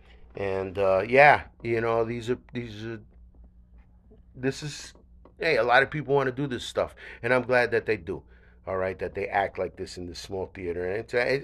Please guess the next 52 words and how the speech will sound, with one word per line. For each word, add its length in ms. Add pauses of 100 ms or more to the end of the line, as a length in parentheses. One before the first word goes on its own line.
I, 200
I'm 160
pretty 280
sure 180
it's 140
gotta 260
be 140
a 20
decent 420
paycheck, 520 (340)
you 100
know, 160
at 120
least, 340
uh, 360
you 200
know, 140
something 360
to 80
live 260
on, 180 (440)
you 80
know, 140
that 220
isn't, 440
uh, 540 (360)
a-, 200
and 140
something 360
you 100
like 240
to 60
do. 200 (500)
So, 440 (420)
like 200
I 40
say, 220
you 140
don't 180
work 180
a 60
day 220
in 160
your 100
life 260
if 140
you 60
really 280
enjoy 340
the, 120
the, 160
the, 220